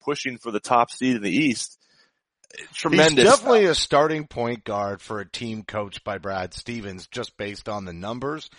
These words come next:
Speaker 2: and the wins that you've seen when he's gotten his number called. Um, is he a starting caliber, lead your team all-star point guard? I don't know, but the pedigree may be there. You say, "Is there another level for Terry Rozier in the postseason?" And I say,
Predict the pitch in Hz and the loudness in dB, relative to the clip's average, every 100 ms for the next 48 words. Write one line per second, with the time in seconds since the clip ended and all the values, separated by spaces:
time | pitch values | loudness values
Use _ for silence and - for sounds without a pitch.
0 | - - - 113 95 101 131 98 95 - | -20 -20 -8 -6 -4 -4 -2 -2 -8 -14
1 | - _ 110 107 123 143 - - 101 101 | -18 _ -12 -6 -4 -4 -6 -8 -8 -8
2 | 110 92 113 117 - 107 95 107 107 101 | -10 -8 -8 -8 -6 -6 -6 -10 -14 -16
3 | 87 107 120 120 143 208 127 - 78 50 | -12 -10 -6 -4 -2 -2 -8 -8 -10 -10
4 | - - _ - - 117 113 107 - 156 | -14 -20 _ -20 -6 2 2 2 -2 -2
5 | 143 - 139 117 107 101 - - 131 120 | -2 -4 -6 -4 -6 -6 -6 -4 -2 -4
6 | 110 - 117 117 110 107 104 104 117 107 | -8 -8 -4 -4 -4 -6 -10 -8 -8 -8
7 | 98 92 - 120 107 92 98 123 - 160 | -10 -12 -10 -10 -8 -6 -6 -6 -4 -4
8 | 156 165 165 165 165 165 160 - _ _ | -4 -4 -6 -4 -2 0 -2 -6 _ _
9 | - 135 135 135 160 131 113 120 98 156 | -2 2 2 4 4 2 0 -6 -2 0
10 | 180 127 120 113 123 131 120 104 127 113 | 0 0 -6 -2 -2 -2 -6 -4 -2 0
11 | 98 95 _ _ - 110 180 - 147 120 | -2 -4 _ _ -12 -6 -6 -4 -2 -2
12 | 113 107 - 117 123 117 120 113 110 110 | -2 -6 -8 -6 -4 -2 -4 -4 -4 -4
13 | 117 131 143 139 143 131 123 117 110 123 | -4 -4 -6 -6 -4 -4 -4 -4 -6 -6
14 | 123 110 - 120 120 - 131 113 101 101 | -6 -6 -6 -6 -6 -8 -8 -8 -10 -8
15 | 113 120 110 104 101 | -8 -8 -6 -6 -6